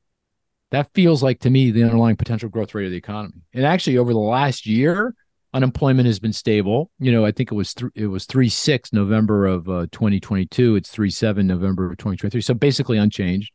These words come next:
And over that period, real G D P growth has been three percent on the nose. It just feels like the underlying potential growth of the economy is,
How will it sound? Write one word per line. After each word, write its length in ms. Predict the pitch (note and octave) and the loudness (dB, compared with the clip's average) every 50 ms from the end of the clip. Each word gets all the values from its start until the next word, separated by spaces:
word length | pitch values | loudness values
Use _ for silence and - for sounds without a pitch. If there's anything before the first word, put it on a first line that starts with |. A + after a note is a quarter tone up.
| _ _ _ _ _ _ _ _ _ _ _ _ _ - | _ _ _ _ _ _ _ _ _ _ _ _ _ -4
And 160 | - A#2 A#2 - - | 0 0 0 2 2
over 200 | C3 C#3 C3+ C3+ | 2 2 4 4
that 180 | C3 B2+ A#2+ - | 4 2 0 2
period, 260 | - C#3 D3 C#3+ C3+ | 2 2 2 2 4
real 160 | B2+ B2+ B2+ | 2 2 2
G 140 | A2+ A2+ B2+ | 2 0 -2
D 100 | B2+ B2 | -4 -4
P 140 | A2 C3+ B2 | -4 -4 -4
growth 260 | - B2 A#2+ A2+ - | 0 2 2 2 2
has 200 | B2+ A#2 A2+ G#2 | 2 0 0 0
been 440 | G#2+ A#2+ A#2 A#2+ B2 B2+ C#3 D3 - _ _ _ _ _ _ _ _ _ _ _ _ _ _ _ _ _ _ _ _ _ _ _ _ | 0 2 2 4 4 2 0 -2 -6 _ _ _ _ _ _ _ _ _ _ _ _ _ _ _ _ _ _ _ _ _ _ _ _
three 180 | - B2 A#2+ | -2 0 0
percent 380 | G#2+ - - G#2 - A#2+ G#2 G2+ | 0 0 -2 -2 0 0 0 0
on 120 | G2 F#2+ | 0 0
the 60 | F2+ E2+ | -2 -2
nose. 440 | F2+ F#2+ F2+ - - - - - _ _ _ _ _ _ _ _ _ _ _ _ _ _ _ _ _ - | -2 -4 -4 -6 -8 -14 -20 -20 _ _ _ _ _ _ _ _ _ _ _ _ _ _ _ _ _ -10
It 100 | A2+ G2+ | -6 -2
just 180 | C#3+ B2+ - - | -2 -2 -2 -4
feels 680 | - - _ - F3 F#3 G3 G3 F3+ E3 D3 C3 F#2+ | -14 -14 _ 0 2 4 6 6 6 6 4 4 2
like 380 | G#2+ G#2+ G#2 G#2 G2+ G2 F2+ - - | 0 0 2 2 2 0 -2 -4 -2
the 120 | A#2+ A2+ | 0 2
underlying 400 | A#2 B2 B2 A#2+ A#2 A#2 A2+ G#2+ | 4 4 4 4 4 2 2 0
potential 440 | - A2 - - A#2+ A2+ - - G#2 | -2 -4 -6 -4 -4 -4 -4 -4 -4
growth 240 | - A2 G#2 G2 - | -2 -2 -2 0 0
of 40 | G#2 | -2
the 60 | G2 | -2
economy 440 | F#2+ - - G#2+ G2+ G2 G2+ F#2+ F2+ | -2 -2 -2 -2 0 0 0 0 0
is, 200 | F2 D#2+ - | -2 -4 -8